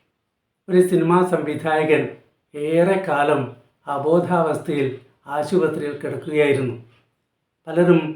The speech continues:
അദ്ദേഹത്തെ വന്ന് കണ്ട് തിരിച്ചു പോകും, "ഇനി ഒരിക്കലും അദ്ദേഹം തിരിച്ചു വരില്ല, ബോധത്തിലേക്ക് തിരിച്ചു വരില്ല" എന്ന് കരുതി തിരിച്ചു പോകുന്നവരുണ്ട്.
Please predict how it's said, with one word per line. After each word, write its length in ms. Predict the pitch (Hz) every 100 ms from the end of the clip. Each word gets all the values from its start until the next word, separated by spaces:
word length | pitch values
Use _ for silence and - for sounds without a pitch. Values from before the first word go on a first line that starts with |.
| -
അദ്ദേഹത്തെ 400 | 147 156 156 156
വന്ന് 280 | 151 147 165 208 - _ -
കണ്ട് 240 | 147 143 139
തിരിച്ചു 300 | 131 - 165
പോകും, 340 | 156 147 135 - _ _ _ _ _ _ -
"ഇനി 100 | 170
ഒരിക്കലും 460 | 160 160 156 160 180 - -
അദ്ദേഹം 380 | 147 147 147 160 202 - _ _ _
തിരിച്ചു 320 | 147 139 - 170
വരില്ല, 360 | 147 143 147 147 127 - - _ _ _ _ _ _ _ _ -
ബോധത്തിലേക്ക് 640 | 151 156 165 170 156 156 175
തിരിച്ചു 280 | 151 - 180
വരില്ല" 320 | 156 151 151
എന്ന് 220 | 151 147 147
കരുതി 340 | 143 139 185 202 - _
തിരിച്ചു 280 | 151 135 -
പോകുന്നവരുണ്ട്. 680 | 147 139 143 151 151 143 120